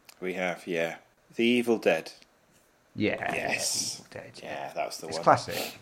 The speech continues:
Speaker 2: It's classic.
Speaker 1: Mm.
Speaker 2: Absolutely classic. I love it. So, so raw.
Speaker 1: <laughs>
Speaker 2: You know, so raw. Um,
Speaker 1: <laughs> I love that guy,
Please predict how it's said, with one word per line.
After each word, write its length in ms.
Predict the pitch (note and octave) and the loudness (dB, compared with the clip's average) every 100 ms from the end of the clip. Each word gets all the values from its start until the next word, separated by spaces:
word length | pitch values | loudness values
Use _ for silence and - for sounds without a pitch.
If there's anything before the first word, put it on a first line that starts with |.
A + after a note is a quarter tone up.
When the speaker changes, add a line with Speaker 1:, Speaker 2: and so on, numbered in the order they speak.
| - | -20
Speaker 2:
It's 100 | - | -10
classic. 360 | - F2+ - F#2+ | -2 -2 -2 -8
Speaker 1:
Mm. 240 | D#2+ D#2+ | -8 -6
Speaker 2:
Absolutely 400 | G2 - F2+ - | -6 -6 -12 -12
classic. 320 | E2+ - - - - | -12 -12 -18 -20 8
I 80 | C3+ | 10
love 200 | C3 F#2+ | 12 8
it. 120 | - - - _ _ - | -2 -10 -20 _ _ -16
So, 320 | - - C#3 - | -4 2 2 2
so 220 | - C3 | 4 6
raw. 560 | A2 G2+ G#2+ G#2+ - - - - - | 8 6 6 6 4 -2 -14 -6 0
Speaker 1:
<laughs> 60 | D3 D3+ - _ - | 2 0 -10 _ -4
Speaker 2:
You 60 | |
know, 120 | G2+ G2+ | -2 0
so 140 | B2+ | 2
raw. 640 | A#2+ G2 G2 G2+ F#2+ E2 F2 - _ _ - - - | 2 2 0 0 0 -4 -10 -14 _ _ -8 4 8
Um, 300 | - - - | 10 10 12
Speaker 1:
<laughs> 40 | - G4 - E4+ - - - - - - - D3 | 12 12 12 10 12 8 8 4 4 -6 0 12
I 120 | D3+ | 12
love 320 | C#3+ D3 C3+ | 12 12 12
that 180 | A2+ F2 | 10 10
guy, 240 | G2+ F#2 | 10 8